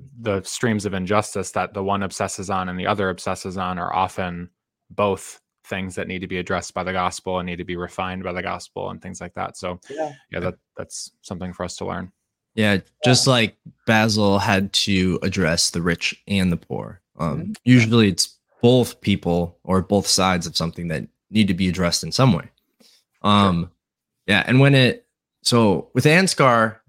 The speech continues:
Speaker 3: again, we, we actually see quite a bit of overlap with all the other monks. You, in, in the book, you actually list, I think, nine things that we could learn from him. And,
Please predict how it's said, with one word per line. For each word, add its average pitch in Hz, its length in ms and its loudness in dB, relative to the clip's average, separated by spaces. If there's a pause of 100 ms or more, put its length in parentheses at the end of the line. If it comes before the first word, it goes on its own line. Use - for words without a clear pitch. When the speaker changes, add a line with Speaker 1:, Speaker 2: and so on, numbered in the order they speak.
(180)
Speaker 3:
again, 98 340 2
we, 123 420 8
we 120 220 4
actually 139 320 2
see 117 540 2
quite 123 320 4
a 95 140 2 (420)
bit 110 240 6
of 98 160 -2
overlap 104 560 4
with 90 100 -4
all 104 180 4
the 98 140 0
other 92 160 0
monks. 90 400 -4
You, 92 360 -4 (640)
in, 104 120 4 (120)
in 120 160 4
the 117 60 8
book, 117 220 4
you 110 100 4
actually 104 240 0
list, 110 760 0
I - 40 -6
think, 98 240 -2
nine 101 440 4
things 107 680 0 (360)
that 110 80 4
we 113 140 6
could 92 340 0 (320)
learn 101 240 2
from 127 220 2
him. 143 200 4
And, 101 220 2